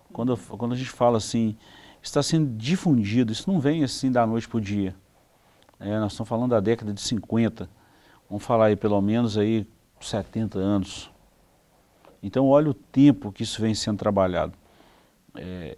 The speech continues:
isso começou com uma coisinha pequena, não, isso é só uma coisa ideológica, parece algo muito bonito, houve resistência. Hoje é uma coisa que já tem um equilíbrio, e quando eu falo um equilíbrio, quase que uma, um,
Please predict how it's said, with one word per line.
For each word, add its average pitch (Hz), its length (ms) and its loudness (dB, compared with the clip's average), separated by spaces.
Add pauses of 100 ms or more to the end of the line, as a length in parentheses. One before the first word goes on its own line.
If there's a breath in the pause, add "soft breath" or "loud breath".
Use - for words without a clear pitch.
(140)
isso 120 220 -6
começou 151 420 0
com 170 120 -2
uma 160 100 0
coisinha 123 280 0
pequena, 175 840 0 (420 soft breath)
não, 131 360 2
isso 120 200 -2
é 123 120 -2
só 131 180 -6
uma 147 100 2
coisa 131 260 -2
ideológica, 135 840 4
parece 117 380 -2
algo 123 160 0
muito 117 160 -6
bonito, 143 680 2
houve 113 200 0
resistência. 151 920 -2 (500 soft breath)
Hoje 131 240 -2
é 147 40 4
uma 143 100 4
coisa 139 240 -2
que - 80 -10
já 135 180 0 (240)
tem 139 200 4
um 127 100 4
equilíbrio, 123 720 -2 (600)
e 123 60 -14
quando 120 200 -2
eu 110 80 2
falo 113 280 0
um 110 40 0
equilíbrio, 113 580 0
quase 139 400 2
que - 120 -6
uma, 135 560 0 (720)
um, 104 240 -8